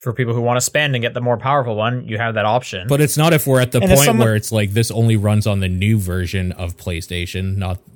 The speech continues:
Speaker 2: this only wor-, works on PlayStation five S,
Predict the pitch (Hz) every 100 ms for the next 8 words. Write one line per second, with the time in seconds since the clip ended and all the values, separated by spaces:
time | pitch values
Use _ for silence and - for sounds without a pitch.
0 | 107 - _ _ _ 120 139 139 117 117
1 | 110 113 117 117 104 - 110 - 107 104
2 | 95 - 104 98 92 92 _ 92 92 92
3 | - -